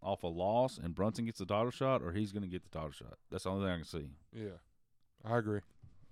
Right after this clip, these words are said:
Speaker 2: Uh, yeah, I think we're all over that. So
Speaker 1: I mean, but when I picked Strickland to be the champion at the end of the year, you made it sound far-fetched.
Speaker 2: No, I didn't. I said I, I,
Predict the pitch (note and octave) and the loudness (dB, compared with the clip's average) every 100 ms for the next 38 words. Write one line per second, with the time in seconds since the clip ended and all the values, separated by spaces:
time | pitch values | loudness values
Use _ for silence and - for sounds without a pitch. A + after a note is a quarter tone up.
0 | - A2 G#2 G#2+ G2 F#2 G2 A#2 G#2+ G#2+ | -10 -8 -6 -10 -12 -16 -16 -12 -6 -4
1 | G#2+ G#2 G#2 G2 F#2 - - A2 G2 G2 | -4 -6 -6 -8 -8 -10 -8 -2 2 4
2 | F#2 - G2 G2 G#2+ B2 B2 C#3 - B2+ | 2 0 2 2 4 4 4 0 2 2
3 | A#2+ G#2+ G2+ F#2+ - G#2+ F#2+ F2+ F2+ F2 | 2 2 4 2 2 2 2 -2 -2 -2
4 | F2+ F2+ F2+ F#2 C2 F2+ F2 E2+ D#2+ E2+ | -2 -2 -2 -2 -2 -4 -4 -4 -4 -4
5 | D#2+ - - C3 F3+ G#3 G2+ B2 E3 D#3 | -4 -6 -8 -4 -4 -4 -6 -6 -4 -4
6 | A#2 - A#2 C#3+ F3+ C#3+ C#3 | -4 -4 0 0 0 -2 0